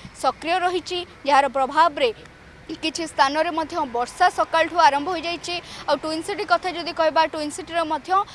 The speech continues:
ସ୍ଥାନେ ସ୍ଥାନେ ବର୍ଷା ମଧ୍ୟ ହେଉଛି ସକାଳ ସମୟରୁ। ଆଉ ପାଗ ମଧ୍ୟ, ଅ, ଶୁଖିଲା ରହିଛି।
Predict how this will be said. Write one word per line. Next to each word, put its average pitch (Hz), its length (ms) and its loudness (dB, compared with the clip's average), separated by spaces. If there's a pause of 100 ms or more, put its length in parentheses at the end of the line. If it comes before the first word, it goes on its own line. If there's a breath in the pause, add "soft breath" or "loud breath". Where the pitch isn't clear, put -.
(180 loud breath)
ସ୍ଥାନେ 294 340 2
ସ୍ଥାନେ 311 300 0
ବର୍ଷା 254 380 -2
ମଧ୍ୟ 339 240 0
ହେଉଛି 320 380 -2 (120)
ସକାଳ 269 280 0
ସମୟରୁ। 226 460 -4 (240 loud breath)
ଆଉ 330 80 8
ପାଗ 285 340 6
ମଧ୍ୟ, 330 260 0
ଅ, 381 120 4 (480 loud breath)
ଶୁଖିଲା 339 440 2
ରହିଛି। 320 480 2